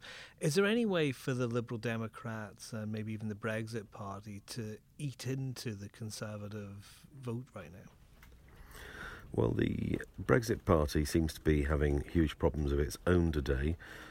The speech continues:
Speaker 2: because they are clearly split over whether to field six hundred candidates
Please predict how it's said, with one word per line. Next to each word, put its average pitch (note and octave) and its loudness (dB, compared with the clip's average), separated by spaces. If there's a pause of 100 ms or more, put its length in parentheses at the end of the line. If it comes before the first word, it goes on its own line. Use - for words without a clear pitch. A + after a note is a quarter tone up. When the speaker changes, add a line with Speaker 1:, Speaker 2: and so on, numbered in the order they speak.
(140)
Speaker 2:
because C#2+ 2
they D2 6
are C#2 4
clearly F2 8
split E2+ 4
over C#2 4
whether D2+ 2
to - -2
field D#2 2
six - -4
hundred C#2 0
candidates C#2+ 2